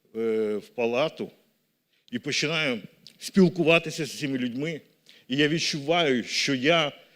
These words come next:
можу послужити цим людям, я в цей момент відчуваю помазання і благословення Боже, те, що Бог використовує мене для того, щоб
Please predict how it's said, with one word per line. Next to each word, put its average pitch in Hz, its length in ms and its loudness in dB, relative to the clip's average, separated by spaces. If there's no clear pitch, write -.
можу 165 460 4
послужити 156 640 -6
цим 139 240 -6
людям, 170 400 -2
я 127 140 2
в 120 60 -4
цей 175 260 2
момент 131 420 0
відчуваю 123 520 -4
помазання 127 640 -4
і 160 80 -6
благословення 135 720 -6
Боже, 127 460 -4
те, 151 140 -2
що 143 180 -2
Бог 147 500 2
використовує 156 840 4
мене 156 400 -2
для 143 120 4
того, 147 360 0
щоб 139 380 0